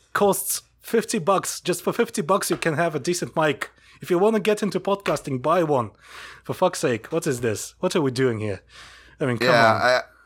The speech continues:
Speaker 2: I, I don't know. Yeah, I, I, as somebody who's getting shit for his video quality, not doing more video, um, I definitely sympathize with that. By the way, why do you guys wanna see me, uh, on video so much? Do you have, like, a twink short round kind of a fetish?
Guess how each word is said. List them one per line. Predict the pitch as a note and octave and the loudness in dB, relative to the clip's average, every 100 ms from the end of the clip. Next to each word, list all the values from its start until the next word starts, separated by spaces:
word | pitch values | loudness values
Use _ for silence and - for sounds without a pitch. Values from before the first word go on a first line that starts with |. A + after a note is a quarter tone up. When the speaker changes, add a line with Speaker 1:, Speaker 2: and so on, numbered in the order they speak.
| _ _ _ | _ _ _
Speaker 2:
I, | A2+ A#2 | 2 4
I | B2+ | 4
don't | C3 | 4
know. | C3 | 4
Yeah, | B2 C#3 B2 A2+ G#2+ F#2+ A2 - - - | 4 4 4 2 0 -2 -4 -12 -6 -2
I, | |
I, | E2 E2+ G#2+ A#2+ | 0 0 0 2
as | B2+ | 2
somebody | D#3+ D3+ C#3 | 2 2 2
who's | B2 | 0
getting | A2 A#2 G#2 | 0 0 0
shit | - A#2 - | -2 -2 -2
for | G#2 | -2
his | G2 | -2
video | G2 G#2 G2 | 0 0 0
quality, | G#2 F#2+ F#2+ | 0 2 2
not | F#2+ | 0
doing | F2+ F#2+ F#2+ | 0 -2 0
more | F#2 | -2
video, | F2 F#2 G2 G2+ G2+ - - _ | -2 -2 0 0 -2 -8 -20 _
um, | - F#2 F2 | -2 0 2
I | E2+ | 0
definitely | F#2+ A#2 A2 G2+ | 0 0 -2 -2
sympathize | A2 F2+ F2+ F#2 E2+ | -4 -4 -2 -2 -2
with | E2 | -4
that. | G2+ G2 E2 | 0 0 0
By | D#3 | 0
the | E3+ | 0
way, | E3 E3+ | 0 2
why | E3+ | 2
do | |
you | G3 | 4
guys | A3 G3 | 2 2
wanna | F#3+ | 0
see | - E3+ | 0 0
me, | E3+ | 2
uh, | E3 D3+ - - | 2 2 -4 0
on | C3+ A2+ | 0 2
video | B2 C3+ G#2+ | 2 2 0
so | - G#2 | 0 0
much? | G2 F#2+ | 0 -2
Do | - | -4
you | A#2+ | 0
have, | A#2+ | 0
like, | B2 A#2+ | 0 -2
a | |
twink | A2 - B2+ - | -6 -4 -4 -2
short | - A#2 A#2+ | -2 0 0
round | B2+ B2+ | 0 0
kind | B2+ B2+ | 0 0
of | A2 | -2
a | G2+ | -4
fetish? | - B2 C3+ C3 - | -2 0 0 -4 -6